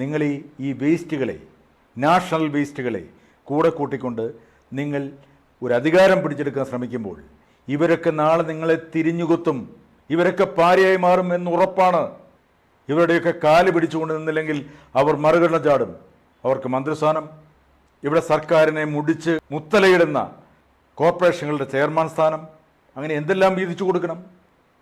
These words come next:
ആരെയൊക്കെ തൃപ്തിപ്പെടുത്തണം? അതിലും നല്ലത് ഇന്ന് യു ഡി എഫിൽ നിൽക്കുന്ന ആരൊക്കെയുണ്ടോ അവരെ ചേർത്ത് പിടിച്ചുകൊണ്ട് നിങ്ങൾ മുൻപിലേക്ക് വരണം. തുടക്കകാലം മുതൽ കാലുമാറാൻ നിൽക്കുന്ന ആ സി എം പിയുടെ സി പി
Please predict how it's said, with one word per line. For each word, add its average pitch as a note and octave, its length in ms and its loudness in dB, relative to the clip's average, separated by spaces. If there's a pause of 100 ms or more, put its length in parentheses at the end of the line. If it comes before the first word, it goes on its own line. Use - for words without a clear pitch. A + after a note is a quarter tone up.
(160)
ആരെയൊക്കെ F#3 520 4
തൃപ്തിപ്പെടുത്തണം? E3+ 640 -2 (640)
അതിലും D3+ 280 -2
നല്ലത് D3+ 300 0 (680)
ഇന്ന് F#3 260 2 (320)
യു D#3 140 6
ഡി E3+ 120 6
എഫിൽ D#3+ 240 -2
നിൽക്കുന്ന D3+ 380 -4 (240)
ആരൊക്കെയുണ്ടോ D#3+ 520 0 (840)
അവരെ G#3+ 240 6 (100)
ചേർത്ത് F3+ 280 2
പിടിച്ചുകൊണ്ട് B2 440 -6 (400)
നിങ്ങൾ C3+ 200 -6 (360)
മുൻപിലേക്ക് B2+ 480 -6
വരണം. G2+ 240 -12 (400)
തുടക്കകാലം F3+ 760 2
മുതൽ C3+ 180 -2 (800)
കാലുമാറാൻ E3+ 600 4
നിൽക്കുന്ന D#3 300 -4 (300)
ആ - 20 4 (140)
സി F#3 100 -4 (100)
എം G#3 100 0
പിയുടെ E3+ 280 2 (640)
സി F#3 100 0 (100)
പി G#3+ 100 -2